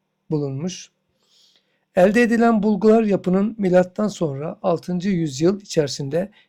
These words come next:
inşa edildiğini gösteriyor. En az üç inşa evresi görünen yapı uzun bir zaman kullanılmış. Bu yapı çok az bir bilgiye sahip olduğumuz geç antik dönemi hakkında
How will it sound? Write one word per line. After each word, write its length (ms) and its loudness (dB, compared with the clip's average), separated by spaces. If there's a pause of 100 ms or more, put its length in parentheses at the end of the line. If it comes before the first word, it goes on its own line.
(120)
inşa 400 2
edildiğini 480 -4
gösteriyor. 720 -6 (1120)
En 140 4
az 340 4 (240)
üç 240 0
inşa 680 2 (100)
evresi 440 -2
görünen 340 -2
yapı 540 -2 (340)
uzun 340 0
bir 80 -2
zaman 500 -4 (100)
kullanılmış. 800 -6 (760)
Bu 120 2
yapı 460 2 (600)
çok 260 2
az 240 4
bir 180 0
bilgiye 400 2
sahip 420 -4
olduğumuz 460 -2
geç 240 -2
antik 420 -4
dönemi 240 -4
hakkında 680 -2